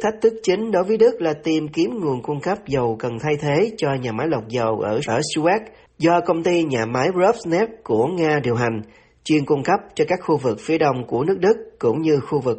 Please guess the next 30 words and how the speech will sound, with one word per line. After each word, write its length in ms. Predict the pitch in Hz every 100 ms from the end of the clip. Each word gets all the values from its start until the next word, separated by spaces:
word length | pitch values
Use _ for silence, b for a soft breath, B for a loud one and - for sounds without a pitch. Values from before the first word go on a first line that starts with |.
| -
thủ 180 | 117
đô 160 | 151 127
Berlin. 420 | 123 131 127 131 113 - _ b b b
Ông 240 | 170 170 165
Habeck 340 | 160 156 196
cho 100 | -
biết, 340 | 160 196 - B B -
"Chúng 180 | 196
tôi 260 | 220 190 165
vẫn 280 | 143 131 214
chưa 200 | 202 170
có 100 | 170 185
giải 160 | 160
pháp 240 | 208 247 220
nào 300 | 175 170 165
cho 180 | 165 202
nhà 200 | 185 143
máy 200 | 123 202
lọc 200 | 180 131
dầu 300 | 135 123 120
ở 120 | 117 165 175
Suez." 220 | 170 226 - - - _ -
Ông 240 | 151 139
nói 140 | 147 190
thêm, 200 | 190 156 135 B B B
"Chúng 200 | 202 233
tôi 220 | 208 190
không 200 | 214 202
thể 140 | 175
đảm 140 | 156